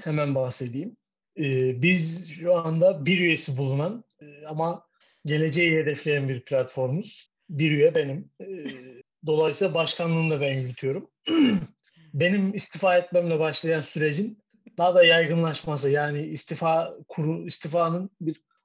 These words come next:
Speaker 1: kurumsallaşmaya dönüşmesi, bunun,
Speaker 2: İstifa
Speaker 1: e,
Speaker 2: kültürünün toplumumuzda
Speaker 1: Tabii, tabii.
Speaker 2: yerleşmesi.
Speaker 1: Evet, insanlara yani, hani, "Beceremiyorsak bırakalım bu işi."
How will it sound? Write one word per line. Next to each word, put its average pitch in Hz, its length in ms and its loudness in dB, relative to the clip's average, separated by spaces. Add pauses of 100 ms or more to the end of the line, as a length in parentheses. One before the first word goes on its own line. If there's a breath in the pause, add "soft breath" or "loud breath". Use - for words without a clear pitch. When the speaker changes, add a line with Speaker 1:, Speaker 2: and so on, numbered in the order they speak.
(120)
Speaker 1:
kurumsallaşmaya 160 880 0
dönüşmesi, 135 760 -4
bunun, 156 500 -4 (360)
Speaker 2:
İstifa 175 420 -12
Speaker 1:
e, - 40 -10
Speaker 2:
kültürünün 208 720 -10 (180)
toplumumuzda 196 680 -8
Speaker 1:
Tabii, 190 120 0
tabii. 196 140 2
Speaker 2:
yerleşmesi. 185 640 -4 (600)
Speaker 1:
Evet, 170 280 6
insanlara 165 640 0
yani, 156 460 0 (400)
hani, 180 240 -8
"Beceremiyorsak 190 840 2
bırakalım 175 460 6
bu 165 100 4
işi." 156 380 2